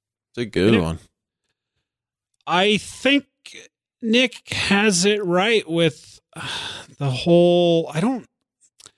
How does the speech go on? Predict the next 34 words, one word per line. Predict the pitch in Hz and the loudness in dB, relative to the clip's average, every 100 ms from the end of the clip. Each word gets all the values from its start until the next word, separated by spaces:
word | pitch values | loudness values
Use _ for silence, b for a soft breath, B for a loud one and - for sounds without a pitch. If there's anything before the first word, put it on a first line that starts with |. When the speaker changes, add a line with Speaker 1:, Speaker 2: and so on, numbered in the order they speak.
| b b b b b | b b b b b
Speaker 2:
I | 180 | 2
don't | 302 | 4
think | 311 | 4
he's | 254 | 4
gonna | 214 185 | 4 2
have | 185 | 2
any | 165 | 2
problems. | 123 - 127 143 185 165 | 0 -2 0 2 2 2
I | |
think | 156 185 | 0 0
once | 196 | -2
he | 190 | -2
gets | 131 170 156 | 0 -2 -2
it | |
going, | 117 139 147 | 0 2 4
but | 139 131 | 2 0
I | |
just | 120 175 180 - | 0 0 0 0
think | 175 156 | -2 -2
he's | - 135 | -2 -2
gonna | 147 | 0
be, | 139 131 147 | 2 0 -2
you're | 147 | 0
gonna | 143 | 2
be | 131 | 2
so | - 190 196 | 2 2 0
focused, | - 147 123 127 - - - | 2 0 0 -2 -4 -10 -8
Justin, | 127 131 - 131 127 135 | -2 -2 0 2 2 0
on | 131 117 | 0 0
speed, | - - 139 131 123 117 - | -2 -2 0 2 2 -2 -8
uh, | 139 120 131 | -12 -12 -10
because | 135 135 139 135 113 | -8 -4 0 0 2
of, | 131 127 120 107 - _ _ _ _ _ _ _ _ | 0 0 -2 -6 -16 _ _ _ _ _ _ _ _
um, | 123 120 117 110 107 113 | -4 0 0 2 0 -2